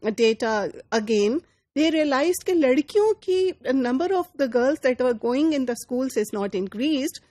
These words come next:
rather the number of boys that were going in the school have decreased, जिसकी वजह से लड़कियों का नंबर आपको ज्यादा नजर आ रहा है। This is somehow,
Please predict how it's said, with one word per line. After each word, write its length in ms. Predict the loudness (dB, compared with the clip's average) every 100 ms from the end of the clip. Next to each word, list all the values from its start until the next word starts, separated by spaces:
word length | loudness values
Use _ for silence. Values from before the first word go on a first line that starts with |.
| _ _ -2
rather 360 | 0 2 0 0
the 140 | 2
number 420 | 4 4 2 2 2
of 200 | 0 0
boys 340 | 2 4 2 0
that 180 | -4 -4
were 100 | -2
going 360 | 0 2 2
in 140 | 0 -2
the 120 | -4
school 520 | -6 -4 -2 0 -2 -6 _ -2
have 140 | 0 0
decreased, 560 | -2 -2 -2 -2 -6 -16 _ _ -2
जिसकी 300 | -2 0 0
वजह 240 | 0 -2
से 120 | -2 2
लड़कियों 420 | 2 2 -2 -2
का 200 | -2 -2
नंबर 400 | -2 -2 -4 -4 -8
आपको 320 | -8 -4 -4
ज्यादा 320 | 0 -2 0
नजर 340 | -2 -4 -6 -8
आ 120 | -10
रहा 100 | -14
है। 100 | -18 _ _ _ _ _ -4
This 180 | -2 2
is 180 | 0 2
somehow, 500 | 0 0 0 0